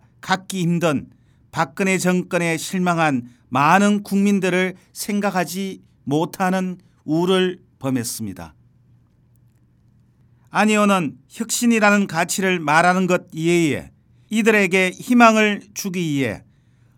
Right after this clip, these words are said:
어떤 실천과 헌신을 해왔는지 스스로 되돌아봐야 할 것입니다.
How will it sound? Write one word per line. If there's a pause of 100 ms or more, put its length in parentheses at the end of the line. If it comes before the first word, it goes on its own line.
어떤
실천과 (280)
헌신을 (200)
해왔는지 (460)
스스로
되돌아봐야
할
것입니다.